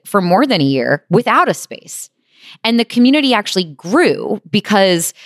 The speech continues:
we needed each other more. And, and people needed community more. And so, like,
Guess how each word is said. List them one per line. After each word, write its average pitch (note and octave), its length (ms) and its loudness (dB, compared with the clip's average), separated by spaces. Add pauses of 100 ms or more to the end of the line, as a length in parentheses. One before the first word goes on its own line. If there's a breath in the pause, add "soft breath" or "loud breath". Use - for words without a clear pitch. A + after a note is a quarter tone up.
(800 loud breath)
we G#3+ 280 2
needed G#3 400 2
each D#3 200 -8
other C#3 220 -2
more. C#3 400 -4 (480)
And, G3+ 320 0
and G3+ 160 0
people A3+ 340 -2
needed F3 500 2
community D3+ 440 0
more. C3 400 2 (140)
And F#3+ 160 2
so, G3+ 160 0
like, F#3+ 180 0